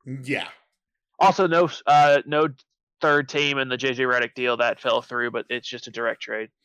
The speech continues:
Speaker 1: So it's just, it's just a straight up swap. That's still, that's still not a bad, not a bad deal for, uh,
Speaker 2: Oh, absolutely not.
Speaker 1: not a bad deal for Dallas at all, 'cause, I mean, they're obviously keeping Luka and Porzingis around. Like,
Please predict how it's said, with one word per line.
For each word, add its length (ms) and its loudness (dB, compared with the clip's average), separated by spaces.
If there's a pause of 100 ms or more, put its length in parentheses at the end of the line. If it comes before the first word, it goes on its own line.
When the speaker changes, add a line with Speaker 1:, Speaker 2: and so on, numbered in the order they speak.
(220)
Speaker 1:
So 160 -8
it's 120 -10
just, 340 -12
it's 220 -12
just 260 -16
a 40 -16
straight 220 -8
up 100 -10
swap. 260 -6
That's 200 -6
still, 600 -4 (120)
that's 200 -10
still 180 -8
not 160 -2
a 40 -4
bad, 640 -4 (960)
not 160 -4
a 60 -4
bad 300 -2
deal 260 -6
for, 360 -10
uh, 240 -10 (760)
Speaker 2:
Oh, 120 2
absolutely 440 -2
not. 80 -6
Speaker 1:
not 160 2
a 40 -6
bad 240 -4
deal 140 -4
for 140 -12
Dallas 360 -4
at 80 -10
all, 220 -4
'cause, 380 -12 (1120)
I 80 -10
mean, 160 -8
they're 160 0
obviously 360 -2
keeping 380 -4
Luka 400 0
and 300 -6
Porzingis 580 -6
around. 580 -12
Like, 260 -10